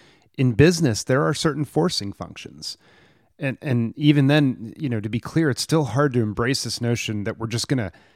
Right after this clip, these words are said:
have to change everything to get the results we want. But at some fundamental level, businesses run out of money and they, they just can't keep going. I-, in public education anyway, w-, we don't really ever run out of money, and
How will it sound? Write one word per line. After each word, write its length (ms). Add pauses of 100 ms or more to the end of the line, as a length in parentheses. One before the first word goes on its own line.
(300)
have 120
to 80
change 380
everything 340
to 60
get 140
the 80
results 680
we 140
want. 360
But 100
at 100
some 200
fundamental 840
level, 680 (1040)
businesses 540
run 180
out 120
of 60
money 320
and 120
they, 140 (160)
they 120
just 200
can't 220
keep 160
going. 400 (760)
I-, 200
in 120
public 380
education 560
anyway, 540
w-, 320
we 140
don't 240
really 540
ever 220
run 360
out 160
of 80
money, 460
and 280